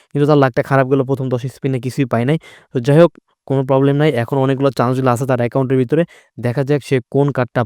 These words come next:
পায়। And, আহ, আমার মনে হচ্ছে তার টার্গেট একমাত্র ম্যাথ হয়েছে এই কার্ডটা টার্গেট।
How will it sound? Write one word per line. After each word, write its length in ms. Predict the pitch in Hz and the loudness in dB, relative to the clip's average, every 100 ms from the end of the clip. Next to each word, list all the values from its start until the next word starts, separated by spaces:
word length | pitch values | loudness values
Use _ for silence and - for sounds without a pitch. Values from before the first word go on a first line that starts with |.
| - | -2
পায়। 220 | 107 139 - _ _ | -2 -2 -4 _ _
And, 300 | 117 117 117 | -2 0 0
আহ, 180 | 123 120 113 _ _ _ - | 0 0 -4 _ _ _ -4
আমার 140 | 156 | 0
মনে 140 | 165 175 | 2 2
হচ্ছে 140 | 170 147 | 0 -4
তার 160 | 147 135 | -4 -4
টার্গেট 300 | 147 151 156 | -4 -2 -2
একমাত্র 300 | 151 147 143 | -2 -2 -2
ম্যাথ 280 | 113 113 147 | 0 2 2
হয়েছে 220 | 156 127 110 | 2 2 0
এই 100 | 104 | -4
কার্ডটা 220 | 104 - | -8 -8
টার্গেট। 300 | 101 95 | -12 -12